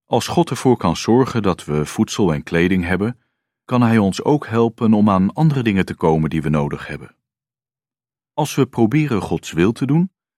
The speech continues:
kan hij bijvoorbeeld onze inspanningen zegenen om voedsel te verbouwen of ons helpen werk te vinden, zodat we kunnen kopen wat we nodig hebben. We hebben echt reden om van God te houden als we nadenken over de zon,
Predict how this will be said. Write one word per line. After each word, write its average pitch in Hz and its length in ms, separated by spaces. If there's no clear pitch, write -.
kan 160 160
hij 151 100
bijvoorbeeld 117 520
onze 104 240
inspanningen 107 680
zegenen 87 600
om 85 320
voedsel - 340
te 127 140
verbouwen 73 580
of - 200
ons 82 220
helpen 80 380
werk 120 260
te 120 100
vinden, 80 420
zodat 127 340
we 120 100
kunnen 87 260
kopen 110 400
wat 95 160
we 95 80
nodig 76 360
hebben. - 300
We 117 180
hebben 120 340
echt - 260
reden 117 460
om 101 140
van 85 220
God 120 260
te - 80
houden 92 480
als 87 220
we - 80
nadenken 98 580
over 82 260
de 69 120
zon, 101 340